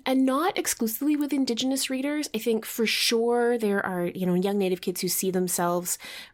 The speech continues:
maybe for the first time on the page, and to ask them to let go of a book that has been that for them is, is really complex. I also see that, though, with folks who see, you know, disability represented here,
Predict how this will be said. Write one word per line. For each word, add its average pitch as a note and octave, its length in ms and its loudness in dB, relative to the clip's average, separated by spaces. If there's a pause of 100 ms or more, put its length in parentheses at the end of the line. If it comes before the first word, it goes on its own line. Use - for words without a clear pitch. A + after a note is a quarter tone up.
(220)
maybe G#3 320 2
for G3+ 140 -2
the E3+ 80 0
first F3 320 -2
time F#3 180 0
on F3 100 2
the E3 80 0
page, E3+ 380 -2
and F3+ 140 -2
to - 120 -4
ask E3+ 260 -2
them F#3 120 -2
to F3+ 160 -6 (220)
let G#3 280 -4
go E3+ 200 2
of E3+ 80 0
a F3 60 2
book E3 420 -4
that - 140 -8
has F3 200 -2
been F3+ 280 -2
that C4 260 0
for C4 160 0
them A#3+ 200 2
is, F#3 240 -2 (400)
is A3 200 0
really A3 360 0 (220)
complex. - 680 -2 (200)
I A3 140 2
also A#3+ 240 -2
see C4 200 -2
that, A3 220 0
though, G3+ 220 0
with F#3 180 0
folks F#3 320 -4
who F#3 100 -4
see, F3 440 -2 (220)
you G#3+ 100 0
know, E3+ 140 2
disability B3 640 0
represented A#3 760 0
here, G#3+ 480 0